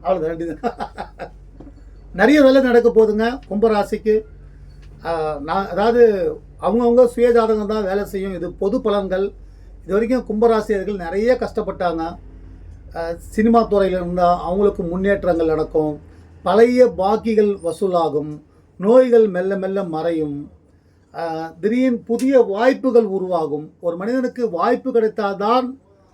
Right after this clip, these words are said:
ஆ, நடிகர் திலகம் சிவாஜி கணேசன் நடிகர், நடிகர் திலகமா-, திலகமானார். ஆ, மக்கள் திலகம் எம் ஜி ஆர் வந்து மக்கள் திலகமானாரு. வாய்ப்பு கிடைக்கும், அந்த வாய்ப்பை நாம உருவாக்கணும், இல்ல தேடணும்.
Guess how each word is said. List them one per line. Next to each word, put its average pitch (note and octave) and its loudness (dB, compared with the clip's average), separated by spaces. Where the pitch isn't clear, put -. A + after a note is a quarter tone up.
ஆ, E3 -4
நடிகர் G#3+ 2
திலகம் F3 -4
சிவாஜி G#3+ 0
கணேசன் E3+ -6
நடிகர், F3+ -2
நடிகர் G3 0
திலகமா-, E3+ -4
திலகமானார். E3 -4
ஆ, E3 -4
மக்கள் F3+ 2
திலகம் F3+ 0
எம் F3 0
ஜி G3 2
ஆர் G3 4
வந்து F3+ 2
மக்கள் F3 0
திலகமானாரு. D#3 -4
வாய்ப்பு A3+ 2
கிடைக்கும், G3 -2
அந்த D#3 0
வாய்ப்பை B3+ 4
நாம A3 0
உருவாக்கணும், A#3 0
இல்ல G3 -8
தேடணும். G#3 -4